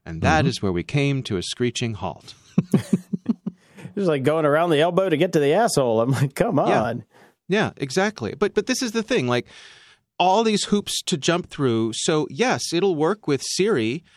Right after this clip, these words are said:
Speaker 1: but, uh, that's all it'll do. Like, it, it, and it's sort of a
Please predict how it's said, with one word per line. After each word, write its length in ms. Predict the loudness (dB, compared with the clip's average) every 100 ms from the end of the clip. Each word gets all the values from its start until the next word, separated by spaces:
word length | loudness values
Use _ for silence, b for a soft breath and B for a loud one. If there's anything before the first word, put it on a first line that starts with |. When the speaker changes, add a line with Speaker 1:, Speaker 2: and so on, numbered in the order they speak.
| b b -8
Speaker 1:
but, 420 | -2 0 0 -2 -12 -4
uh, 1400 | 0 2 2 2 2 2 2 0 -4 -8 -10 -12 -12 -10 -4
that's 260 | -2 0
all 180 | 0 2
it'll 180 | 2 0
do. 240 | 0 -2 0
Like, 320 | 0 0 -2
it, 260 | -6 -4
it, 260 | -4 -2 -2
and 160 | 0 -2
it's 240 | -4 -2
sort 160 | 0 2
of 80 |
a 240 | 2 0